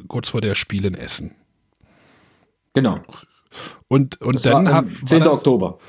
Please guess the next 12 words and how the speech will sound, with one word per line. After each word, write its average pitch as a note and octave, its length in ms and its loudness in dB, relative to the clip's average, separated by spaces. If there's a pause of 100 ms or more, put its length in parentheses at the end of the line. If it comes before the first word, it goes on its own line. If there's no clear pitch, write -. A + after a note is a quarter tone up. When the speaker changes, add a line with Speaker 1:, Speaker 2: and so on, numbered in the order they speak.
(280)
Speaker 1:
war C3 180 0
das D#3 200 2
auf C#3+ 180 -2
der, A#2+ 320 0
auf C3 120 -2
der A#2 220 -2
Messe, C#3 580 0
hat - 280 -4
man A#2+ 300 -2
überall D#3+ 640 2 (220)
Banner E3 440 0
gesehen. G#3 600 2